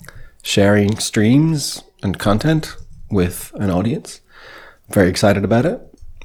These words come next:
So, yeah, so in terms of, um, being a dad, for March, I was absent. I was an absent father, and my wife had to look after the two boys. Um,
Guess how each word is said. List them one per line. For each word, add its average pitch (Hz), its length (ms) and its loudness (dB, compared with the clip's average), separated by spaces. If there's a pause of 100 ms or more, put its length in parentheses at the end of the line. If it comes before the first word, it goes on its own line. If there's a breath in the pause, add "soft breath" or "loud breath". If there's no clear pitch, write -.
(420)
So, 147 800 2 (280)
yeah, 160 300 10
so 160 220 4
in 147 300 0
terms 214 260 4
of, 123 300 2 (100)
um, 104 720 -2
being 113 160 4
a 95 40 2
dad, 131 440 4
for 110 140 -2
March, 120 420 2
I 107 100 4
was 101 140 -2
absent. 80 440 -4
I 95 80 -2
was 95 100 -2
an 104 80 -6
absent 98 600 -4 (260)
father, - 520 -2 (580 loud breath)
and 95 280 2
my 92 120 2
wife 95 260 0
had 92 140 -2
to - 80 -6
look 92 140 -4
after 92 440 -2 (420)
the - 80 -4
two 101 240 0
boys. - 540 2 (840 loud breath)
Um, 71 480 -4